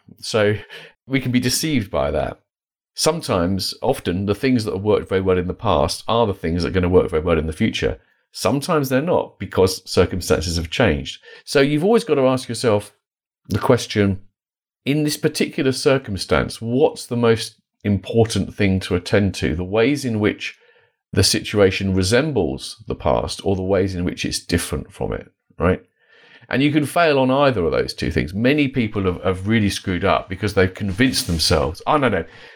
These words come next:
I know it hasn't worked in the past, but this time it's different. Circumstances are different. The world has changed. So I know people have tried it before, but things have changed. This time it will." And they're wrong,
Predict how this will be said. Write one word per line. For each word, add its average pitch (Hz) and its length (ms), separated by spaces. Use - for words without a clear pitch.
I 107 100
know 123 200
it 143 140
hasn't 98 240
worked 78 260
in 82 60
the 73 60
past, 71 420
but - 220
this 117 200
time 90 320
it's 76 160
different. 78 520
Circumstances 92 880
are 82 80
different. 90 360
The 85 80
world 90 320
has - 120
changed. 76 500
So 82 220
I 90 60
know 120 200
people 123 260
have 107 80
tried 98 220
it - 80
before, 82 500
but 80 320
things 101 200
have 87 100
changed. 85 340
This 95 180
time 78 260
it 69 100
will." - 340
And 113 160
they're 104 120
wrong, 117 280